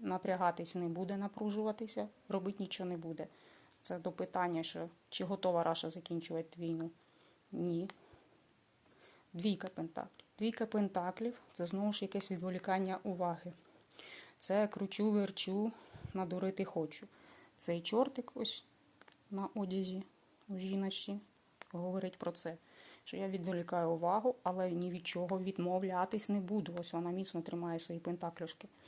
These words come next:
Е, двійка жезлів. Тут у нас персонаж теж двуликий. Двійка жезлів, ось він копає своїми жезлами мерзлу землю, з якої ж нічого не виросте, хоче туди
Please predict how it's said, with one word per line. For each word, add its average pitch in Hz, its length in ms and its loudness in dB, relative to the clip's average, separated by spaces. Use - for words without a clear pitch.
Е, 175 200 0
двійка 202 420 2
жезлів. 180 480 0
Тут - 180 -6
у 185 60 0
нас 180 180 -2
персонаж 180 600 -2
теж 170 320 0
двуликий. 175 640 -4
Двійка 185 420 0
жезлів, 175 400 2
ось 170 140 -6
він 170 140 4
копає 175 440 4
своїми 170 360 -2
жезлами 180 520 0
мерзлу 180 440 2
землю, 180 560 2
з - 20 -4
якої 180 400 0
ж 170 120 -2
нічого 175 320 2
не 180 140 2
виросте, 185 380 0
хоче 180 340 -4
туди 175 520 -2